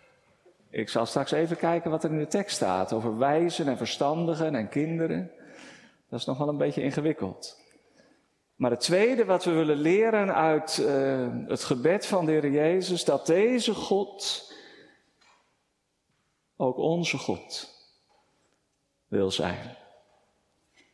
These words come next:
Als je dat mag zeggen, wat is dat rijk?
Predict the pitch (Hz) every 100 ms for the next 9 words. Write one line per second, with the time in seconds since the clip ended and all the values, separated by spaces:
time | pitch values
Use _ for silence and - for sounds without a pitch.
0 | _ _ 113 - 110 165 - 143 - 160
1 | 147 107 - - - - - _ - -
2 | _ _ _ _ - 120 127 147 135 151
3 | 196 101 - -